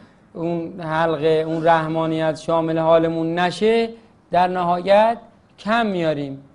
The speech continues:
باید ما رو منعکسمون کنن، انعکاسمون بدن، در اون سطح ببرن و اون عظمت رو، اه،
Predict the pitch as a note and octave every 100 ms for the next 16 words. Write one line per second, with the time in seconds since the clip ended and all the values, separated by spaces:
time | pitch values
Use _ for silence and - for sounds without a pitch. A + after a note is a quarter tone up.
0 | _ _ _ _ _ F#3 G3+ A#3 G#3+ A3+
1 | A#3 A#3+ G#3+ F#3 E3 F3 D#3+ G3 G3+ G#3+
2 | G#3 G3+ G3+ - F#3+ F#3+ D3+ C#3 F3+ D#3
3 | C#3+ C#3+ F3+ F#3+ F#3+ F#3 F#3 F#3 F3+ -
4 | _ _ _ _ - D#3+ G3 G#3 F3 C3
5 | A2 - _ _ _ _ E3+ D#3 F3 E3+
6 | E3 D3+ - F3 G3 G#3+ A3+ - - _
7 | - D#3+ A#3 A#3+ A3+ A3 G#3 F#3 D#3+ F3
8 | G3 G#3 - D#3+ C#3+ D3+ D#3+ F3 E3+ F3+
9 | F3+ F#3 F3+ - _ _ _ - E3 D#3+
10 | D3